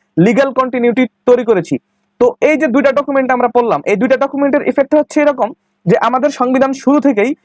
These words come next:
আমাদের দেশের প্রথম দিন থেকেই আমাদের কোনো আইনি শূন্যতা ছিল না, আমরা একদম প্রপার লিগ্যাল অর্ডার যেটা কন্টিনিউ করতে পেরেছি। তার একটা মেইন কারণ ছিল আমরা রেট্রোস্পেক্টিভ ইফেক্ট দিয়েছি, যে পূর্বের একটা দিন থেকে আমরা আইনগুলোকে কার্যকর করেছি। তো এরপরে আমরা আসলে ফর্মাল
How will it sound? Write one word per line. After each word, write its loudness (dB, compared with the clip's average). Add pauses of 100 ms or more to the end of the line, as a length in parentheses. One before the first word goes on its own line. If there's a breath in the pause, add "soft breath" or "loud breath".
(140)
আমাদের -2
দেশের 0
প্রথম 0
দিন 0
থেকেই 0
আমাদের 2
কোনো 0
আইনি -2
শূন্যতা 0
ছিল 0
না, -4 (320)
আমরা 0
একদম -2
প্রপার 0
লিগ্যাল 0
অর্ডার 2
যেটা 0
কন্টিনিউ 0
করতে 0
পেরেছি। 2
তার 2
একটা -4
মেইন -2
কারণ 0
ছিল 0 (400)
আমরা 0
রেট্রোস্পেক্টিভ 0 (240)
ইফেক্ট 0
দিয়েছি, 0 (340)
যে 0
পূর্বের 2
একটা 0
দিন -2
থেকে 0
আমরা -2
আইনগুলোকে -4
কার্যকর -2
করেছি। -2 (1200)
তো 2
এরপরে 2
আমরা 0
আসলে 0
ফর্মাল 0